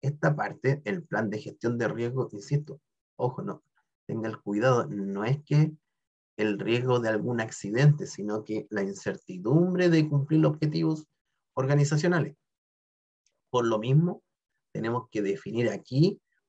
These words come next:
cuáles van a ser los activos críticos de nuestra organización,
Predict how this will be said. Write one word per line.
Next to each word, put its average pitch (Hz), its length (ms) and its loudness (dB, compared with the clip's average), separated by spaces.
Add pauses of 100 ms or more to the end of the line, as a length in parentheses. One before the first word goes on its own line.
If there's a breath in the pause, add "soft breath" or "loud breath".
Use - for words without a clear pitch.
cuáles 147 280 8
van 135 180 4
a 113 100 -4
ser 147 300 0
los 147 240 2
activos 113 440 -6 (140)
críticos 214 460 -2
de 208 80 0
nuestra 208 240 0
organización, 202 600 0